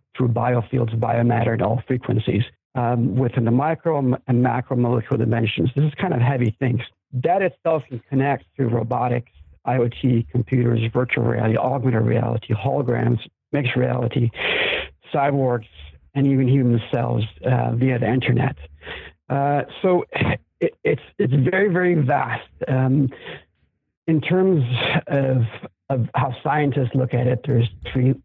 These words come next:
three levels, three basic levels. One is artificial narrow intelligence. And artificial narrow intelligence is basically what people are used to. And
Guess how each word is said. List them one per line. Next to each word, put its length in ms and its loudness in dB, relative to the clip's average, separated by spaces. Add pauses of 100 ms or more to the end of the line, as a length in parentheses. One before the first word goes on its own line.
(100)
three 140 0
levels, 400 2 (120)
three 120 0
basic 360 -2
levels. 400 0 (300)
One 220 0
is 100 2
artificial 460 0
narrow 420 2
intelligence. 640 0 (880)
And 180 0
artificial 480 2
narrow 240 2
intelligence 500 0 (120)
is 160 0 (100)
basically 560 0
what 220 0
people 240 -2
are 80 -2
used 460 0
to. 140 2 (440)
And 500 2